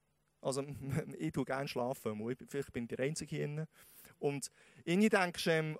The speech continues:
oh nein, Schlummertaste, oder? Und die Schlummertaste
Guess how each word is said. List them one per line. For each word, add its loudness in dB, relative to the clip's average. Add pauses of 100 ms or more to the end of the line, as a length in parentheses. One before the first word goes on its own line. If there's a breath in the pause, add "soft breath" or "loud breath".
oh 12
nein, 6 (280)
Schlummertaste, 6
oder? 4
Und 4
die -4
Schlummertaste 6